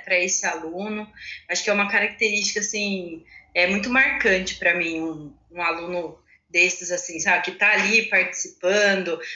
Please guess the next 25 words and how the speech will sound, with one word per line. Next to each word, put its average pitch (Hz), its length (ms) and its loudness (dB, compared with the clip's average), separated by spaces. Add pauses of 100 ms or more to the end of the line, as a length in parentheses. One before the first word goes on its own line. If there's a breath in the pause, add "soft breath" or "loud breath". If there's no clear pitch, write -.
sabendo, 220 320 0
assim, 226 180 -4
que, 202 280 -4
que 202 200 -12
tá 196 140 0
prestando 202 400 -2
atenção 190 680 0
no 185 60 -6
que 185 120 -16
você 180 220 -6
tá 180 120 -4
falando. 175 880 -2 (880 loud breath)
É, 170 320 4
então, 208 220 4
assim, 220 260 2
essa... 202 1000 2 (920)
Assim, - 180 0
a 214 280 2
gente 254 280 2
espera 269 540 0
uma, 190 220 -2 (240)
uma 185 300 0
participação 180 920 -2
dos 160 220 -6
alunos. 147 720 -8